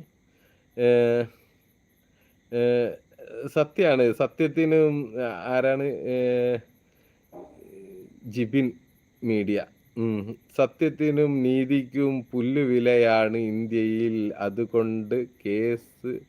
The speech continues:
പല വഴിക്ക് തിരിച്ച് വിടും." ഒരു സംശയവുമില്ല, ഈ രാജ്യം അങ്ങനെയാണ്. ഇവരെല്ലാവരും ഇപ്പോൾ ഈ ചെറിയ ചെറിയ വിഷയങ്ങൾക്ക് സമരവും ഇതൊക്കെ ചെയ്യാൻ ഇവർക്ക് കഴിയും. യഥാർത്ഥ വിഷയത്തിൽ ഇന്നേ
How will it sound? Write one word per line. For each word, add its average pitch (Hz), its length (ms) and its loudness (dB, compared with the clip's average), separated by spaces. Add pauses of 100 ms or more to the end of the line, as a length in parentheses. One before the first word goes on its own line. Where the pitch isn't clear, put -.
(100)
പല 107 300 2
വഴിക്ക് 107 520 -2 (140)
തിരിച്ച് 104 560 -8 (760)
വിടും." 113 380 4 (2500)
ഒരു 196 200 8
സംശയവുമില്ല, 170 460 4 (220)
ഈ 147 40 2 (160)
രാജ്യം 131 380 4
അങ്ങനെയാണ്. 117 420 0 (320)
ഇവരെല്ലാവരും 131 720 4
ഇപ്പോൾ 127 200 -2 (140)
ഈ - 20 0 (200)
ചെറിയ 131 260 2
ചെറിയ 147 180 4 (120)
വിഷയങ്ങൾക്ക് 135 640 -2
സമരവും 120 380 0 (220)
ഇതൊക്കെ 120 280 0 (120)
ചെയ്യാൻ 113 320 2
ഇവർക്ക് 113 340 -2
കഴിയും. 101 300 -2 (580)
യഥാർത്ഥ 156 960 6 (160)
വിഷയത്തിൽ 135 600 -4 (380)
ഇന്നേ 135 280 0